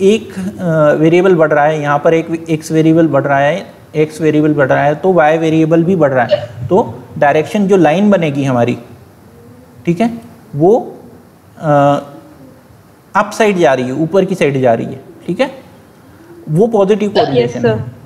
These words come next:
Speaker 1: ठीक है? यदि लाइन नीचे की तरफ जा रही है तो वो negative correlation है। पर हमेशा ये नहीं होता है कि एक single line के through ही आप,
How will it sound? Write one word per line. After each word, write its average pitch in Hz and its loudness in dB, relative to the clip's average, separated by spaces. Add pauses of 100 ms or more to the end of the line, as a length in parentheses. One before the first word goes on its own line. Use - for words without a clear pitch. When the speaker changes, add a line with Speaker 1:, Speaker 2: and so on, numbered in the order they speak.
(280)
Speaker 1:
ठीक 190 -4
है? 170 -6 (320)
यदि 170 2
लाइन 180 2
नीचे 175 -2
की 226 -4
तरफ 220 0
जा 185 2
रही 160 0
है 196 -4 (300)
तो 190 -2
वो 226 0 (260)
negative 170 2
correlation 202 2
है। 226 -4 (580)
पर 240 2 (160)
हमेशा 190 0
ये 247 2
नहीं 240 0
होता 226 2
है 208 4
कि 233 -6 (140)
एक 190 0 (120)
single 196 2
line 196 0
के - -4
through 196 0
ही 214 4
आप, 196 -2